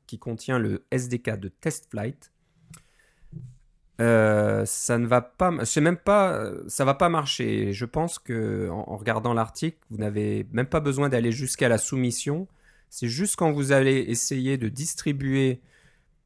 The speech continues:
une, euh, bêta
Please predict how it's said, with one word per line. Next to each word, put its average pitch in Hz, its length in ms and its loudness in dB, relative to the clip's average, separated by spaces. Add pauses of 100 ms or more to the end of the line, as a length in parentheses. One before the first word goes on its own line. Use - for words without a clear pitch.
(920)
une, 120 280 4
euh, 98 300 4
bêta 127 720 4